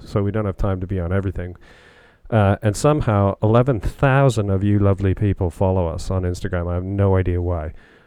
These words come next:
But, um, <laughs> if you're not following us on there,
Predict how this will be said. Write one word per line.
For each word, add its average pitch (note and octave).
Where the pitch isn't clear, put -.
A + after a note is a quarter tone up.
But, G#2+
um, F#2+
<laughs> -
if -
you're B2+
not C3+
following A#2
us F#2
on F#2+
there, E2+